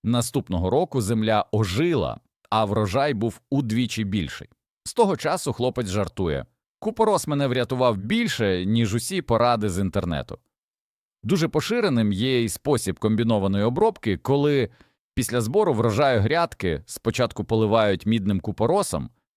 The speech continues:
а через тиждень обробляють настоєм часнику або полину.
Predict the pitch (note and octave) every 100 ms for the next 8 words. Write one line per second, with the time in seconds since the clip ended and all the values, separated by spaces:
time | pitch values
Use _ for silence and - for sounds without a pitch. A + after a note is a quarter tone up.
0 | _ - A2 C3 A2+ - A#3 A3+ G#2 D#2
1 | - _ - G#2+ A#2+ A2+ C#3+ B2+ A#2+ C3+
2 | - A#2 G2+ - C#3+ E3 C#3 A#2+ G#2 F#2
3 | G2+ - A#2+ A2 D#2+ A#1+